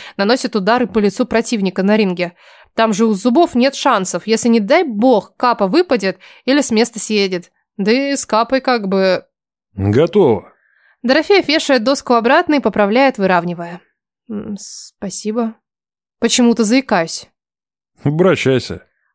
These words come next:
Speaker 1: Подмигивает пошло, заставляя вспыхнуть и осознать, что я в упор просто пялюсь на него сейчас. Звенит звонок на урок, которому я, кажется, ещё никогда не была так рада.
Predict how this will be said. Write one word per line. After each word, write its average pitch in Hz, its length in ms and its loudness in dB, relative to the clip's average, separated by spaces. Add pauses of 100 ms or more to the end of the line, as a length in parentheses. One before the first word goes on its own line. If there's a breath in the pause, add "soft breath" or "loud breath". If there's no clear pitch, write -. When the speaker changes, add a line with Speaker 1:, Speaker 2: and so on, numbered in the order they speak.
(140)
Speaker 1:
Подмигивает 262 640 2
пошло, 254 440 2
заставляя 262 580 0
вспыхнуть 240 720 -2
и 262 60 2
осознать, 214 580 2
что - 220 -4
я 214 260 2
в 196 80 -8
упор 240 400 0
просто - 340 -4
пялюсь 220 320 -2
на 220 60 -2
него 196 200 -2
сейчас. - 500 -8 (360 loud breath)
Звенит 339 360 2
звонок 269 340 0
на 262 80 2
урок, 214 340 2
которому 240 360 0
я, 226 180 2
кажется, - 300 -2
ещё 233 160 -2
никогда 233 400 0
не 180 80 -4
была 180 180 -2
так 208 180 -4
рада. 277 360 2